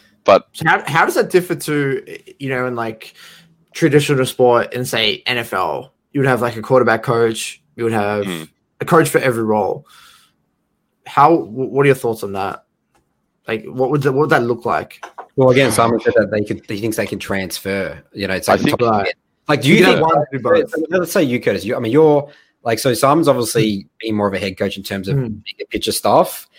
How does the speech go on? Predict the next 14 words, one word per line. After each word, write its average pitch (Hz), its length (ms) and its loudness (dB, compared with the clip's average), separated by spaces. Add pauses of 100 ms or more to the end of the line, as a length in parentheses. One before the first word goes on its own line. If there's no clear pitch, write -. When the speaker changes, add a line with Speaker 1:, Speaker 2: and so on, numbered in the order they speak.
(160)
Speaker 3:
but 104 100 -2
you've 127 120 4
been 131 140 6
more 110 240 6
on 101 60 0
positional 98 440 -2
coach, 85 280 -8
Curtis. - 560 -12
Do 120 100 0
you 139 60 4
think 151 180 2
you 120 140 0
could 117 200 -4 (140)
teach - 480 -4